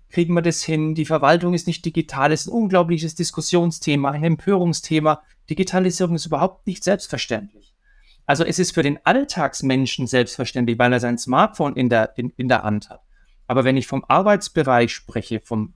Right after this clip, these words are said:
vom, vom gesellschaftlichen und politischen Bereich, da sind wir noch dabei, uns die Digitalisierung irgendwie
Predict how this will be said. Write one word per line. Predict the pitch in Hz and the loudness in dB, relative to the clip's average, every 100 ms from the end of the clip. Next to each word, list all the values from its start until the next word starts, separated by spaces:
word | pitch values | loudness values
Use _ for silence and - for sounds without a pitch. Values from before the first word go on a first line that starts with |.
| _ | _
vom, | 123 | -6
vom | 113 120 | -4 -2
gesellschaftlichen | 117 110 139 175 185 - 139 | 0 2 2 4 0 -2 -2
und | 123 | -2
politischen | - 156 202 180 147 | -2 -4 -2 -2 -2
Bereich, | 131 107 113 156 - _ _ _ _ _ _ - | 0 0 -2 -4 -10 _ _ _ _ _ _ -2
da | 131 | -2
sind | - 196 202 | 2 2 2
wir | 190 | 2
noch | 156 165 170 | 4 2 2
dabei, | 160 139 127 131 180 | 0 4 4 6 4
uns | - 170 185 - | 2 0 0 0
die | 156 | -6
Digitalisierung | - 160 196 - 165 156 147 170 175 170 170 | -4 -4 -2 0 2 2 0 0 2 0 2
irgendwie | 175 220 220 202 165 170 180 185 185 | 2 2 0 0 0 0 0 0 -2